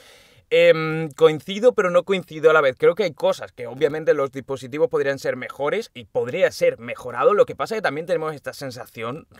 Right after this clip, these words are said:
realmente porque, eh, es que no, no se puede concebir que Xiaomi esté lanzando veinticinco, si no son más, veinticinco dispositivos cada año. Es que no, o sea, ¿qué, qué diferencia va a haber? Yo creo que nos estamos colando con esto. E incluso cuando Apple, que tenía la tendencia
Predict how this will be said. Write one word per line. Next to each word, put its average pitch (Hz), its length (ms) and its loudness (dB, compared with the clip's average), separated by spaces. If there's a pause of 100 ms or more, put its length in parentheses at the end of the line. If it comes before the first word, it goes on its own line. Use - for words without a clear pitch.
realmente 135 540 -4
porque, 104 500 -12
eh, 104 880 -10
es 107 60 -18
que 113 120 -18 (140)
no, 110 340 -10
no 120 180 -12
se 147 120 -8
puede 151 180 2
concebir 123 480 -10
que 104 100 -14
Xiaomi 107 280 -10
esté 120 200 -10
lanzando 117 680 -8 (760)
veinticinco, 127 960 -8 (160)
si - 180 -20
no 113 80 -14
son 127 200 -2
más, 120 280 -6
veinticinco 110 460 -6
dispositivos 131 640 -6
cada 107 300 -10
año. 139 240 -8
Es - 80 -20
que 113 120 -16
no, 127 460 -2
o 113 60 -18
sea, 107 280 -10
¿qué, 127 200 -12
qué 147 160 -6
diferencia 147 560 -2
va 127 80 0
a - 20 -6
haber? 120 360 0
Yo 120 120 -12
creo 127 220 -12
que 165 100 -2
nos 120 160 -10
estamos 127 320 -10
colando 127 320 -4
con 113 160 -10
esto. 175 240 -6
E 123 120 -12
incluso 120 640 -8
cuando 107 680 -10
Apple, 135 460 -2
que 113 120 -12
tenía 107 300 -10
la 175 140 0
tendencia 117 760 -10